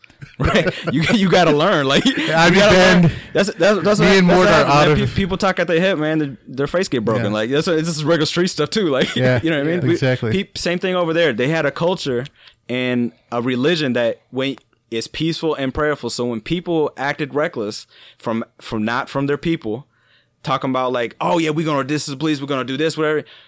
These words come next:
Speaker 1: you're out of there. You're not in the camp. You're not.
Speaker 2: No.
Speaker 1: You, you, you can bounce out of. You're not of us. You're not of our people. You're a guest in our land. This is how we do things. So you, you're gonna, you're gonna follow our rules over here.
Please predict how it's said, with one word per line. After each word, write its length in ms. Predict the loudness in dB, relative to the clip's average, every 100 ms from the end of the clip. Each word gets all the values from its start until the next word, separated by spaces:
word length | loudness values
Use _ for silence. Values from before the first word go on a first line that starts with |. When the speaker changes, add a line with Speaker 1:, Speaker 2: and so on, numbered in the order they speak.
| _
Speaker 1:
you're 160 | -6 -2
out 160 | -2
of 60 | -2
there. 200 | -6 -8 _ _ _ _
You're 140 | -6
not 180 | -2 -2
in 120 | -2
the 100 | -2
camp. 260 | -4 -8 -10 _ _ _ -8
You're 100 | -6
not. 120 | -2
Speaker 2:
No. 100 | -4 -4
Speaker 1:
You, 140 | -4
you, 20 | -4 -2 -2
you 60 |
can 160 | -2 -2
bounce 240 | -2 0
out 80 | -2
of. 40 | -2
You're 100 | -2
not 200 | -4 -2
of 200 | -2 -2
us. 160 | -4 -4
You're 60 |
not 120 | -2 -4
of 60 |
our 60 | -4
people. 420 | -6 -4 -4 -6 -10 -14
You're 200 | -4 -2
a 40 | 0
guest 300 | 0 -2 -2
in 60 |
our 160 | -2 -2
land. 320 | -2 -4 -6 -12 _ _ _
This 160 | -6 -4
is 60 |
how 180 | -2 -2
we 160 | -2 -2
do 160 | -2
things. 260 | -2 -4 -4
So 80 | -4
you, 180 | -2 -4
you're 280 | -4 -4 -4
gonna, 80 | -4
you're 100 | -4
gonna 140 | -4 -4
follow 300 | -2 -2 0
our 120 | -2
rules 240 | -2 -4 -6
over 160 | -6
here. 180 | -8